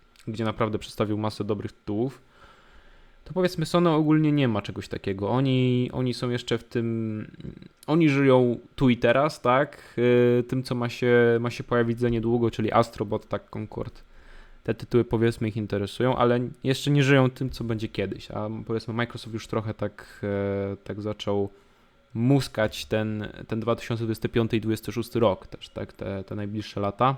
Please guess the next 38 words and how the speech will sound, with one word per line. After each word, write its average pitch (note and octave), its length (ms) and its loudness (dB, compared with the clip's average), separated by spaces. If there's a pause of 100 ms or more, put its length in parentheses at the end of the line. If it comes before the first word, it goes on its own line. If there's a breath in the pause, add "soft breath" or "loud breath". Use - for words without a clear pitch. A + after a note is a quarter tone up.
(120)
jak G#2+ 180 -8
to - 80 -10
będzie G#2 240 -6
wyglądało G2+ 520 0
pod - 120 -12
względem G#2 340 -2
właśnie G2 360 -6
gier. A2+ 280 2 (920 soft breath)
No, C#3 80 0
w - 60 -6
Sony F3+ 240 4
jeszcze D#3 220 0
tego B2+ 200 -2
nie G#2+ 160 -2
ma, E2 100 -12
tak? A#2 200 -2
Myślę, D3 260 2
że B2 100 -4
to, A#2+ 800 4
to - 80 -2
m-, A#2+ 220 -2 (420)
możemy C#3+ 320 4
teraz C3+ 360 6
chyba A#2+ 180 0
już A2+ 160 0
założyć, A2+ 460 2
że, G#2+ 560 2 (180)
że A#2+ 160 4
raczej C#3+ 280 6
coś C#3+ 200 -6
takiego, B2 340 -2
jak A#2+ 160 0
już A#2 120 -8
nadejdzie A2 360 0
we G#2 120 -4
wrześniu A#2+ 380 -2
właśnie, B2+ 480 -6 (920 soft breath)
e, G#2+ 1080 0